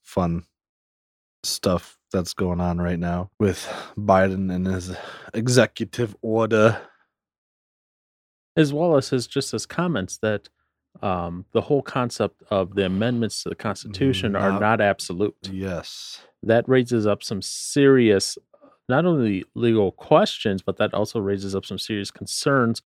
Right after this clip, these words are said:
Speaker 2: over the seriousness of upholding the Constitution.
Speaker 1: Yeah.
Speaker 2: But you won't, people will be like, "Oh, you're overplaying it," or whatever. And maybe, I don't know. Uh, it, it, look, look at it this way. Biden could have misspoke.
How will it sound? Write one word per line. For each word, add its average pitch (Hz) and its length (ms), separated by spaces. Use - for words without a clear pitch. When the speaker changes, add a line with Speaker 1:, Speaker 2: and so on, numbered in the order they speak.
Speaker 2:
over 104 440
the 95 140
seriousness 117 720
of 104 140
upholding 101 560
the 92 100
Constitution. - 840
Speaker 1:
Yeah. 98 60
Speaker 2:
But 101 300
you 120 160
won't, 127 260
people 160 240
will 131 60
be 120 120
like, 110 160
"Oh, 127 160
you're 117 160
overplaying 113 560
it," 107 180
or 104 40
whatever. 107 340
And 170 180
maybe, 190 360
I 123 100
don't 147 140
know. 117 260
Uh, 101 300
it, 131 180
it, 135 200
look, 143 160
look 175 200
at 170 80
it - 20
this 151 200
way. 101 120
Biden 165 440
could 147 220
have 143 120
misspoke. 120 680